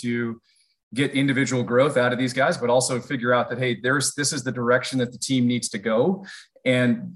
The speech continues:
kind of out of necessity, this idea of, hey, we've got to individualize the potential and we've got to individualize the development of each of these athletes, because I'm only gonna get them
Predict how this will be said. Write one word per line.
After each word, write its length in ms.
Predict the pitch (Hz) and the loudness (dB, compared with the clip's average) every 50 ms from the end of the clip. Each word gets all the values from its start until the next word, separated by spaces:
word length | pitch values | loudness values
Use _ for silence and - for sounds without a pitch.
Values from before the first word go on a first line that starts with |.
| - - - | -14 -14 -6
kind 180 | - 139 131 | -2 0 2
of 140 | 123 120 120 | 2 0 0
out 180 | - 127 131 123 | 0 0 0 2
of 80 | 110 | 2
necessity, 480 | 127 123 123 - 156 151 151 - 127 123 | 0 0 2 4 4 4 4 2 -2 -2
this 180 | 117 123 120 135 | -2 -2 0 0
idea 280 | 120 117 - 131 131 | 0 2 2 0 0
of, 80 | 120 123 | 0 0
hey, 100 | 131 123 | -2 0
we've 200 | 110 131 135 131 | 0 0 0 2
got 120 | 151 139 | 2 0
to 100 | 127 127 | 0 0
individualize 640 | 135 135 131 117 117 123 113 123 123 120 120 117 - | -2 -2 -2 -2 -4 -4 -6 -2 -2 0 0 0 -2
the 60 | - 120 | -6 -10
potential 560 | - - - - 117 127 - 180 185 202 - | -14 -12 -6 -4 -4 -4 -2 -4 -6 -6 -4
and 80 | 123 | -4
we've 140 | 123 127 120 | -4 -2 0
got 120 | 131 123 123 | 0 -2 -2
to 80 | 123 | -2
individualize 760 | - 127 123 127 107 123 117 113 123 120 113 117 117 117 - | -4 -4 -4 -4 -4 -4 -6 -4 -6 -4 -2 0 -2 -2 -2
the 60 | - 113 | -6 -10
development 580 | - 120 - - 120 120 127 123 120 120 113 | -10 -10 -4 0 0 0 0 0 0 -2 -2
of 80 | 110 - - | -2 -4 -6
each 160 | 120 113 - | -6 -6 -6
of 80 | 117 104 | -8 -8
these 160 | 113 104 117 | -8 -4 -2
athletes, 320 | 107 117 120 - 175 175 | -2 -4 -2 -2 -4 -4
because 240 | - 123 117 165 - | -4 -8 -6 -4 -2
I'm 120 | 120 131 143 | 0 0 2
only 140 | 135 127 | 2 2
gonna 160 | 117 123 117 107 | 2 0 -2 -2
get 160 | 104 127 135 | -2 -2 0
them 180 | 135 120 113 | 0 0 -2